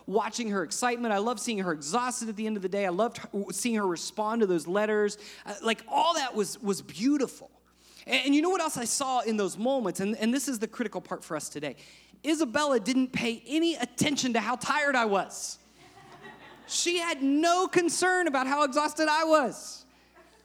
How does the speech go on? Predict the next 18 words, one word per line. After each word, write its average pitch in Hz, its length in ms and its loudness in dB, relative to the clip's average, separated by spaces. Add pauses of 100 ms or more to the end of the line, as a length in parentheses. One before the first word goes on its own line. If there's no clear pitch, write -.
Her 359 300 6
approach 330 800 0
to 285 120 2
me, 277 400 2
her 247 140 2
approach 311 420 0
to 285 80 0
Carrie 311 420 0
did 294 380 0
not 269 320 -2
change. 233 460 -2
And 202 120 2
you 240 60 4
know 262 140 4
why? 254 320 0
Because 269 360 -2
her 262 120 4
relationship 254 1160 0